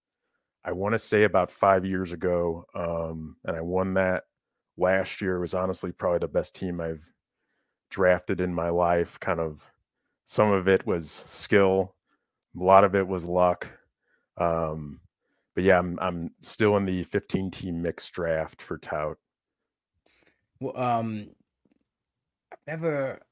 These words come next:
Speaker 2: haven't done an A L or N L only. Um,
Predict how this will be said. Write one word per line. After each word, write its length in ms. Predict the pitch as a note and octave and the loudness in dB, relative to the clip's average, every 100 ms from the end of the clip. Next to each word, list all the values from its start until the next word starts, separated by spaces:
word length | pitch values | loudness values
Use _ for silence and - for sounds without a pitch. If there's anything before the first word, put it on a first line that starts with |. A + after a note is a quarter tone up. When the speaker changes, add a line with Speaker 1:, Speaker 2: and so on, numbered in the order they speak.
| _ | _
Speaker 2:
haven't 380 | - C#3+ D3 C3 | -10 -8 -6 -6
done 200 | C3 A#2+ | -4 -4
an 140 | G#2+ - | -6 -8
A 180 | A#2 A2+ | -8 -6
L 280 | A2 G#2+ G#2+ | -4 -4 -6
or 320 | - G#2+ G2+ | -8 -8 -8
N 140 | A2 | -8
L 180 | G#2+ G2+ A2 | -8 -8 -8
only. 560 | G#2+ G#2 G2+ F#2 F#2+ _ _ _ _ _ - | -8 -8 -10 -12 -14 _ _ _ _ _ -10
Um, 640 | G2+ G2 F#2+ F#2+ F2 | -6 -6 -8 -10 -16